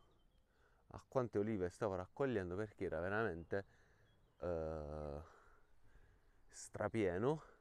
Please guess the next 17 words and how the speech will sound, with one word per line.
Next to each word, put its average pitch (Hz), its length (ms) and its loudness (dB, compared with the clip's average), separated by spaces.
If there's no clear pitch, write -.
Era 107 220 4
stato 117 220 2
abbandonato 98 920 4
per 104 140 -4
tanti 120 320 0
anni 98 220 4
quest'albero 92 680 0
e 98 500 4
adesso 120 960 4
piano 135 300 4
piano 98 480 4
sto 110 160 0
cercando 120 480 2
di 107 160 4
abbassarlo, 104 640 4
di 98 140 0
risistemarlo, 107 1000 4